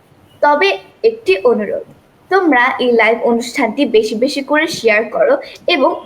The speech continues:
সবার মাঝে ছড়িয়ে দাও। আর কিডস ক্রিয়েশন চ্যানেলটি সাবস্ক্রাইব করে এর সদস্য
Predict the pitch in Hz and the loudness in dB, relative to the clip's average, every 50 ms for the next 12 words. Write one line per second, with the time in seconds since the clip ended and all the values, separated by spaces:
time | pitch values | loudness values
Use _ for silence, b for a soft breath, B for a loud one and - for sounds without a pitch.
0 | - - - - 302 269 262 277 339 359 349 277 226 226 - 415 453 440 - 339 | -18 -14 -6 -2 0 2 2 2 2 2 2 2 0 0 2 2 0 2 2 0
1 | 277 233 208 196 170 - - - - - - _ _ _ _ _ _ _ _ - | 0 2 2 0 -2 -2 -4 -10 -14 -16 -20 _ _ _ _ _ _ _ _ -2
2 | - 226 233 233 - - 392 392 - - - 262 247 247 247 247 285 262 233 233 | 0 0 0 0 0 0 0 0 0 -2 0 2 2 2 2 0 0 0 0 2
3 | 233 226 214 214 214 214 214 233 233 240 233 208 - - - - 247 233 240 240 | 0 0 0 0 -2 -2 -2 -4 -2 -2 -2 -2 -2 -6 -4 -2 0 0 0 -2
4 | - - 311 269 262 277 B B B B B - 220 254 381 415 - 440 359 349 | -2 0 2 2 2 0 B B B B B 0 0 0 2 2 2 2 2 2
5 | 311 311 - - | 0 -2 -2 -2